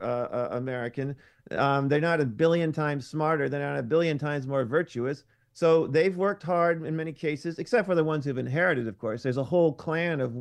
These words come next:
of Waltons who inherited Walmart money. But the ones who, who, who have built this up, um, they're still, and if you join them, you'll still have a pretty nice life, but you're just gonna be contributing more to everyone else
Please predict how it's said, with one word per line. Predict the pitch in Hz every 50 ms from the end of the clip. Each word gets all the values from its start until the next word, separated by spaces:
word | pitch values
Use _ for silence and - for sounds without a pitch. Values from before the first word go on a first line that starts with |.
| 113 -
of | - 117 120 117
Waltons | 123 131 143 160 175 127 120 113 113 113 -
who | - 123 127 123 131
inherited | 127 117 127 135 147 139 131 127 120
Walmart | 113 123 135 147 165 147 123 113 110 -
money. | 107 110 107 104 110 120 - _ _ _ _ _ _ _ _ _ _ -
But | 127 160 151 -
the | - 165
ones | 151 160 180 196 202 160
who, | 185 175 175 175 165
who, | 127 131 151 151 147 147 131 135
who | 139 135 147 151 151 147 147
have | 143 127 123 113 - _ - - - 107 117 127
built | 113 165 185 202 202
this | 175 170 156 - - -
up, | 185 202 185 180 - - _ _ _ _ _ _ -
um, | - 151 151 151 151 151 151 151 147 - _ _ -
they're | - 156 185 220
still, | 220 - - - 190 214 208 190 165 156
and | - 143 156
if | 160 160 -
you | 165 202 233
join | 202 160 185 196 233 262 233
them, | 160 139 139 135 139
you'll | 160 220 226
still | - - - 233 247 240 202 170
have | 160 175 165 151
a | 147
pretty | 127 - - 190 202 214 208
nice | 185 185 180 180 170 -
life, | 170 175 160 226 190 113 117 - _ _ _ _ _ -
but | 165 160
you're | 165 165
just | 208 214 - -
gonna | 190 185 170
be | 175
contributing | - - 160 - - 220 202 185 180 175 160 156
more | 160 170 170 170 165
to | 165 170 -
everyone | 165 165 170 170 160 156 160
else | 185 196 190 180 170 - -